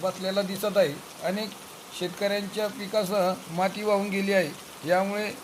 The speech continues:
शेतकऱ्यांचे मोठे, मोठे नुकसान झाले आहे. शेतकऱ्यांच्या शेतातील हातातोंडाशी आलेला हजारो हेक्टरवरील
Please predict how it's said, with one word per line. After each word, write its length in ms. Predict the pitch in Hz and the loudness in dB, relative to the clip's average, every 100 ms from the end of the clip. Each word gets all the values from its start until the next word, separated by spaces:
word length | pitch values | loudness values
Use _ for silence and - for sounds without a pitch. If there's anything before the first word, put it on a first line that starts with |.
| - | -8
शेतकऱ्यांचे 580 | 175 170 190 196 196 208 | -6 0 2 2 0 -2
मोठे, 360 | 175 185 175 185 | 0 -2 -2 -4
मोठे 320 | 202 196 202 | -2 0 -2
नुकसान 380 | 196 185 202 190 | -2 -2 0 2
झाले 200 | 170 185 | 4 4
आहे. 140 | 180 131 - - - - | 4 0 -10 -16 -14 -4
शेतकऱ्यांच्या 540 | 180 - 202 208 196 202 | -2 0 -2 -2 -2 -2
शेतातील 580 | 185 175 208 208 185 175 - - - - | -2 -2 -2 -2 -4 -4 -10 -16 -16 -2
हातातोंडाशी 720 | 151 208 202 214 214 208 196 | 2 4 2 2 2 2 4
आलेला 480 | 196 190 196 196 185 - | 6 6 4 4 4 0
हजारो 400 | - 156 202 233 | -6 0 4 4
हेक्टरवरील 760 | 196 160 190 190 196 185 202 | 4 0 0 0 0 0 -2